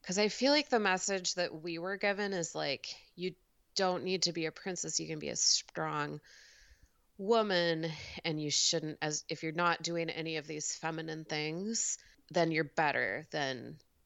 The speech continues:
people who fall into that, like, feminine girly trap. And I think that that's a kind of a dangerous message, because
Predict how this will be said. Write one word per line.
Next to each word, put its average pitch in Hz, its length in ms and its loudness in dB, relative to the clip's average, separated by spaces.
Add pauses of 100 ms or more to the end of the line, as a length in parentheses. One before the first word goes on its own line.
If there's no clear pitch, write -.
(100)
people 170 280 -6
who 151 120 -8
fall 151 300 2
into 147 220 -2
that, 139 340 0
like, 110 280 -4 (160)
feminine 147 1040 -6
girly 143 800 -4 (720)
trap. - 680 -4 (460)
And 170 100 2
I 175 80 2
think 185 280 -4
that 185 180 -2
that's 175 280 2
a 139 440 4 (460)
kind - 640 0
of 247 100 2
a 233 60 4
dangerous 185 640 0
message, 143 960 0 (120)
because 180 340 -6